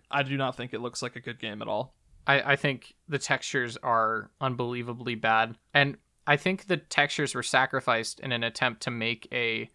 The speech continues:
Speaker 2: a game that was just bigger.
Speaker 1: Mm-hmm.
Speaker 2: Like, you had the open wild areas that were really big, but the sacrifice was that the trees looked like shit.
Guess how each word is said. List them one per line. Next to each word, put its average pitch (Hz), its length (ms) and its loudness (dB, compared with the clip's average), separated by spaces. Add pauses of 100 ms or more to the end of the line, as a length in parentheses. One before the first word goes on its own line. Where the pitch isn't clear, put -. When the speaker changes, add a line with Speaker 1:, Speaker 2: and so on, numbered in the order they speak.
Speaker 2:
a 131 60 0
game 120 300 2
that 110 200 2 (400)
was 139 160 2
just 131 220 -2
bigger. 143 400 2 (380)
Speaker 1:
Mm-hmm. 143 360 0
Speaker 2:
Like, 135 120 -4
you 143 100 0
had 131 240 6
the 131 120 -2
open 123 500 0
wild 120 400 6
areas 131 380 4
that 123 60 -4
were 120 120 -2
really 127 220 -2
big, 139 320 2 (340)
but 147 120 2
the 151 60 0
sacrifice 139 520 4
was 131 120 -2
that 123 160 6
the 127 80 -2
trees 120 480 -2
looked 123 220 -4
like 113 180 0
shit. - 300 0